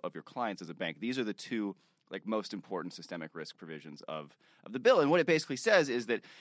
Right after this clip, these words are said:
if you wanna engage in, like, risky trading, in particular uncleared credit default swaps trading, these are, these are credit default swaps that you just trade in the dark that are customized with a, with, with, without any, any clearance through a central counterparty or an exchange or anything like that. You can do that,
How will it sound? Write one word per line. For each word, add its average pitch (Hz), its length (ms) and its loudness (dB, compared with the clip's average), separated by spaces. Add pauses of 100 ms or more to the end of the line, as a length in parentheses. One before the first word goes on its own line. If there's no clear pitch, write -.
(100)
if 123 160 -2
you 180 140 2
wanna 202 280 2
engage 123 460 2
in, 104 100 -2
like, 101 140 -2
risky 113 400 -2
trading, 90 580 -4
in 101 120 -8
particular 110 480 -6
uncleared 127 500 2
credit 107 240 -2
default 92 340 -2
swaps - 300 -10
trading, 69 240 -10
these 107 160 -6
are, 110 100 -2
these 117 140 -8
are 117 60 -6
credit 131 220 -2
default 113 300 0
swaps 104 200 -2
that 98 80 -6
you 110 80 -4
just 107 160 -8
trade 107 260 -2
in 98 100 -8
the 107 60 -4
dark 95 380 -2
that 87 100 -6
are 82 60 -8
customized 92 720 -4
with 87 120 -10
a, 82 140 -4
with, 85 160 -10 (400)
with, 101 160 -8
without 117 260 4
any, 120 220 0
any 131 140 0
clearance 117 380 -2
through 107 140 -4
a 95 40 -2
central 117 280 -4
counterparty 98 600 -4
or 90 100 -4
an 85 60 -8
exchange 92 480 -6
or - 40 -8
anything 82 260 -10
like 80 180 -10
that. 120 240 4 (420)
You 170 120 -8
can 202 160 2
do 214 200 -4
that, 80 320 0